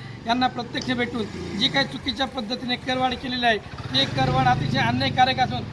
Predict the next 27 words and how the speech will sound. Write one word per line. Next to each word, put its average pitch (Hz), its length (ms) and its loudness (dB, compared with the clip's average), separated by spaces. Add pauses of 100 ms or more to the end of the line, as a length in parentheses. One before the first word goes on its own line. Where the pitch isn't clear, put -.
(220)
या 262 100 4
करवाढीला 254 580 0
स्थगिती 254 380 -6
देण्यात 247 340 -4
यावी 240 160 -4
अशी 240 300 -4
विनंती 254 300 -6
आम्ही 247 240 -2
त्यांना 262 500 -2
केलेली 262 420 -2
आहे. 208 220 4 (300)
या 254 120 0
करवाढी 254 400 -2
संदर्भात 240 440 -4 (240)
ज्याप्रमाणे 247 440 -2
आपल्या 247 320 0 (300)
शेजारील 247 380 -2
बारा 240 280 2
किलोमीटर 254 360 -4
असणाऱ्या 247 440 2 (160)
चाकण 254 280 -2
नगर 254 220 -2
परिषदेला 240 540 -4 (320)
आपण 269 360 0
स्थगिती - 680 -4
दिलेली 285 320 0
आहे, 233 220 6